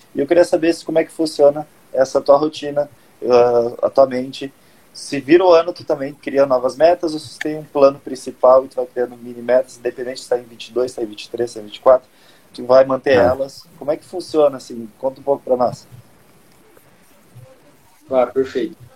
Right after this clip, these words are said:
Speaker 3: Bom, é, funciona dessa maneira aí que você citou primeiramente. Quando vira o ano, eu busco sempre uma nova meta, uma nova forma de, de poder alavancar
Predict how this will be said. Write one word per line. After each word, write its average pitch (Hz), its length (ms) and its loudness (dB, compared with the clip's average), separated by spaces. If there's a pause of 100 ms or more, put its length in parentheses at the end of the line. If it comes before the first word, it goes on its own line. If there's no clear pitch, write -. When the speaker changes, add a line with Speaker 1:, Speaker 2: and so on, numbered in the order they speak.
(380)
Speaker 3:
Bom, 143 400 4
é, 151 360 2
funciona 196 440 4
dessa 185 300 2
maneira 185 360 4
aí 160 100 6
que 151 80 -12
você 147 400 2
citou 147 320 -4
primeiramente. 147 920 -2 (480)
Quando 202 260 4
vira 196 240 2
o 165 240 8
ano, 190 180 2
eu 180 100 2
busco 160 340 -6
sempre 175 340 -4
uma 170 140 4
nova 156 320 4
meta, 143 360 -2
uma 139 260 0
nova 143 320 2
forma 135 440 -2
de, 127 420 -4
de 110 280 -14
poder 131 240 0
alavancar 143 920 2